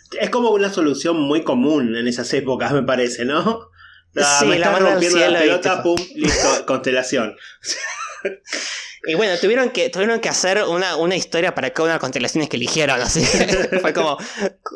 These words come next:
Speaker 2: una, dos, tres, treinta constelaciones. Bueno, esa es la constelación de Draco. No, es una constelación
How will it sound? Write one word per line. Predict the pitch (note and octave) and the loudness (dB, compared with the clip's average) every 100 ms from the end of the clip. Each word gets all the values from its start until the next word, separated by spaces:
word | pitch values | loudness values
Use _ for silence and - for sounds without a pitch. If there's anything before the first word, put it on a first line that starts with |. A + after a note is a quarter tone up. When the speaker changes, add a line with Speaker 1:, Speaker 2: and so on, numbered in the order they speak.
| B2+ | -2
Speaker 2:
una, | G3 G3+ F#3+ F#3+ | 2 2 0 -2
dos, | E3+ F#3 F#3 F#3+ F#3+ - | -2 2 4 2 0 0
tres, | F#3+ F#3 F#3 - _ _ _ _ - | 4 4 2 -4 _ _ _ _ -4
treinta | F#3 F#3 F#3+ | 0 0 0
constelaciones. | E3+ E3+ D#3 D3+ D#3+ C#3+ D3+ - - - - - | -2 -2 -2 0 0 -2 -6 -8 -8 -4 -2 -2
Bueno, | D3+ C3 - - | 0 -2 -4 -4
esa | F3+ A3 | -2 0
es | |
la | G#3 | -2
constelación | F#3 E3 D#3 F#3+ | -2 -2 0 2
de | F#3+ | 2
Draco. | A3+ B3 - A2+ - _ _ - _ _ _ - | 4 2 0 -8 -8 _ _ -20 _ _ _ -6
No, | C#3 D#3 B2 | -2 0 -2
es | - | -2
una | C3+ | -2
constelación | C3+ C3+ D#3 D#3 - G#3 G#3+ G#3+ A3 | -2 -2 -2 -2 -2 -2 0 -2 -4